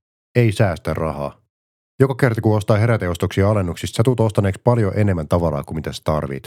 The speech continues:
Niinku ainoa kerran, kun alennus oikeasti säästää sut rahaa, on silloin, kun sä oot oikeasti suunnitellut, että minä odotan tähän alennukseen ennen kuin minä ostan esineen X,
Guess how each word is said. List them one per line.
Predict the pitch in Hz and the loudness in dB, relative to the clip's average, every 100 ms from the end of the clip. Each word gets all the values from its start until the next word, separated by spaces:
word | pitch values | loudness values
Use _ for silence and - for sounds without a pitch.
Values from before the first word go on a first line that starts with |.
| _ _ _ _ _ _ _ _ - | _ _ _ _ _ _ _ _ -4
Niinku | 98 107 | 0 2
ainoa | 139 131 | 2 2
kerran, | 120 123 113 | 0 0 2
kun | 113 113 | 2 2
alennus | 117 107 90 | 2 0 0
oikeasti | 101 90 85 | 0 0 -2
säästää | 110 98 87 | -2 0 -2
sut | 87 85 | -4 -4
rahaa, | 104 92 85 | 0 0 0
on | 78 | -2
silloin, | 95 85 | -2 -2
kun | 80 | -2
sä | |
oot | 85 | -2
oikeasti | 92 92 85 107 | 0 -2 -4 -6
suunnitellut, | - 127 104 87 82 80 - | 0 2 2 0 -2 -4 -4
että | 98 - 95 | -6 0 0
minä | 110 139 123 | 2 2 2
odotan | 104 101 90 78 | 0 0 -2 -2
tähän | 117 135 113 | 0 0 0
alennukseen | 104 98 92 101 87 | 0 0 0 -2 0
ennen | 87 95 | 0 0
kuin | 87 82 | 0 -2
minä | 85 | -2
ostan | 92 98 92 85 | 0 0 0 -2
esineen | 90 85 78 71 76 98 | -2 -4 -4 -4 -2 -2
X, | - | -2